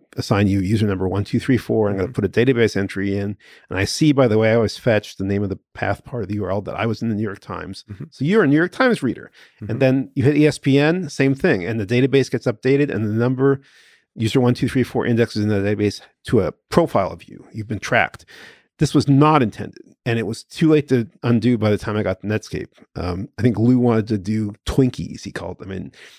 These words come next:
Speaker 1: he was trying to solve several problems. He wanted them to be bigger 'cause initially cookies had a short size limit. I think he wanted to solve the third-party problem, but <laughs> Tom Paquin, the engineering manager, said, "Nope, no Twinkies, just cookies. We're s-, we're done. <laughs> You're done, son." And, um,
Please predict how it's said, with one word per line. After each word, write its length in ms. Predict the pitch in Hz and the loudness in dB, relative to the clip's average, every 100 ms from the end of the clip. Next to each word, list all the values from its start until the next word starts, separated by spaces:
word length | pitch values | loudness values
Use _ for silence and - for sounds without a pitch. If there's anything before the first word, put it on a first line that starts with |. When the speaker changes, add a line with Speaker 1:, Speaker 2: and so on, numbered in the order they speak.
| - | -2
Speaker 1:
he 60 | |
was 100 | 117 | 0
trying 160 | - 123 | 2 0
to 40 | |
solve 240 | - 117 101 | 2 0 2
several 240 | 113 107 | 0 -2
problems. 600 | - 104 98 101 101 - - - _ | -2 -2 -2 -4 -8 -12 -20 -20 _
He 60 | 127 | 2
wanted 200 | 113 107 | 4 4
them 100 | 98 | 0
to 60 | |
be 100 | 90 | 0
bigger 420 | 92 85 120 113 107 | 0 0 2 2 2
'cause 220 | - 85 | 0 0
initially 300 | 101 101 95 | 0 -2 -4
cookies 320 | - 104 101 | -6 -6 -6
had 120 | - | -6
a 40 | 92 | -6
short 260 | - 87 | -4 -6
size 320 | - 95 95 98 | -4 -2 -2 -2
limit. 300 | 101 101 - - - - | -2 -4 -8 -16 -20 -12
I 60 | 95 | -2
think 140 | 151 | 2
he 80 | 139 | 4
wanted 260 | 120 110 95 | 4 4 2
to 60 | |
solve 280 | 92 117 101 | 0 0 0
the 60 | - | -2
third-party 460 | - 104 - 98 | -2 -2 0 0
problem, 280 | 92 95 101 | 0 -2 -4
but 220 | 92 101 - _ _ _ _ _ | -4 -4 -6 _ _ _ _ _
<laughs> 380 | - - - - | -14 -14 -4 -4
Tom 200 | - 131 | 0 0
Paquin, 380 | 110 110 110 101 | 2 -2 -2 -4
the 80 | 98 | -6
engineering 300 | 107 98 101 | -6 -6 -8
manager, 220 | 87 92 | -8 -10
said, 200 | - - - _ | -12 -12 -14 _
"Nope, 280 | - 123 - _ _ _ - | -8 -6 -6 _ _ _ 2
no 120 | 147 | 2
Twinkies, 400 | 143 143 107 95 | 4 2 0 -2
just 180 | - 113 | -4 -2
cookies. 380 | 117 98 95 - | -4 -6 -10 -8
We're 60 | |
s-, 140 | 120 - _ | -10 -12 _
we're 80 | - | -2
done. 340 | 123 120 107 110 - - | 2 2 0 -2 -2 -4
<laughs> 260 | - - - | -12 -16 -8
You're 100 | 117 | -2
done, 240 | 120 120 | 0 0
son." 280 | - 120 143 - - _ | -2 -4 -4 -6 -16 _
And, 260 | 147 139 139 | 2 4 4
um, 380 | 135 139 135 | 4 4 0